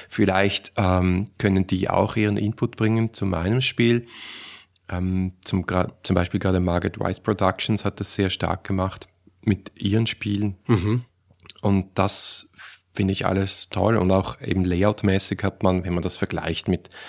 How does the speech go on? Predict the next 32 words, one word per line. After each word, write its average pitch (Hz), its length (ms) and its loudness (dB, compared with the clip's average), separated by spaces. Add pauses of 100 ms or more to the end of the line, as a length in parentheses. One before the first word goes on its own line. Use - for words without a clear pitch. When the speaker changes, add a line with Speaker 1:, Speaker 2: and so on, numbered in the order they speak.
(120)
Speaker 1:
Sachen 92 340 -2
aus 87 100 -2
den 98 160 -2
achtziger 87 440 -4
Jahren, 87 320 0 (680)
das - 220 0
sind 92 120 4
ja 92 120 2
einfach, - 320 -4
liegen 92 400 2
Welten 90 360 2
Speaker 2:
Mhm. 123 40 4
Speaker 1:
dazwischen, 107 680 0
ja. 82 80 -6 (140)
Das 107 120 0
Speaker 2:
Ja, 107 40 2
Speaker 1:
kann 92 160 2
man 85 80 2
Speaker 2:
genau. 87 100 0
Speaker 1:
heute 85 200 -2
ja - 20 0
wirklich, - 260 -2
das 87 220 -2
ist - 100 0
ja - 140 -2
Augenkrebs, 95 680 0
was 90 120 -4
die 90 140 0
produziert - 720 -4
haben 82 280 -2
zum 82 180 -2
Teil. 80 360 -4